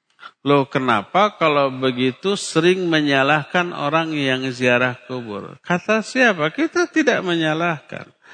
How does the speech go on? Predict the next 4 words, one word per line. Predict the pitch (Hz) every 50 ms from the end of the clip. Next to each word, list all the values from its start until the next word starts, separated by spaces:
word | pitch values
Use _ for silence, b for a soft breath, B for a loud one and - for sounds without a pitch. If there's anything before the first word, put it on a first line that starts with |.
| B B B B B B B B B B B B _
Kita | - 143 131 120 - 160 165 196 202 196 185
hanya | 160 147 151 147 131 120 113 113 120 131 156 170 175 160
wanti-wanti, | 151 143 135 135 131 123 135 135 135 131 131 127 127 131 131 147 156 165 - - -
awas | 151 160 156 139 117 104 101 98 95 104 123 143 147 139 -